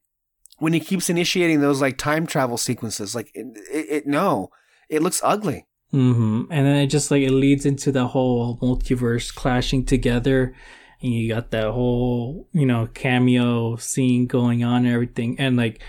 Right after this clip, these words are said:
Speaker 2: look, nostalgia works on me, okay? Like, I, um,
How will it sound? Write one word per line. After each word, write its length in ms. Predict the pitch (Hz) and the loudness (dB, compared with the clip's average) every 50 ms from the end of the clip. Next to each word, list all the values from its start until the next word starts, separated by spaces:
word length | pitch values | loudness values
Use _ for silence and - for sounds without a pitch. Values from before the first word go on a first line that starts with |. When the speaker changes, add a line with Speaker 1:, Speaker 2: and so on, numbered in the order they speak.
| - - - _ _ _ _ _ _ - | -20 -20 -20 _ _ _ _ _ _ -2
Speaker 2:
look, 340 | - 170 165 139 127 - - - - - - - - - - - - - | 2 2 2 2 2 -2 -8 -18 -18 -16 -16 -16 -16 -14 -16 -14 -8 -2
nostalgia 800 | - 170 160 156 - - - 180 165 175 175 180 202 202 185 147 | 2 2 2 2 2 0 0 2 2 4 4 6 6 6 6 6
works 480 | 127 117 117 117 127 127 123 127 - - | 4 2 2 2 2 2 0 0 -4 -4
on 140 | 113 107 104 | -4 -4 -6
me, 160 | 98 98 98 | -6 -8 -8
okay? 340 | 104 101 - 127 120 123 127 | -6 -4 -2 -2 0 0 0
Like, 260 | 120 110 107 107 104 135 | 0 -2 -2 -2 -2 -2
I, 600 | 127 131 135 139 135 131 131 127 131 135 67 - - - - - - - | 0 0 2 2 2 2 0 0 -2 -4 -6 -10 -14 -18 -20 -14 -6 -2
um, 600 | 170 143 127 120 120 113 107 110 110 117 123 | 0 0 0 0 -2 -4 -6 -8 -10 -14 -16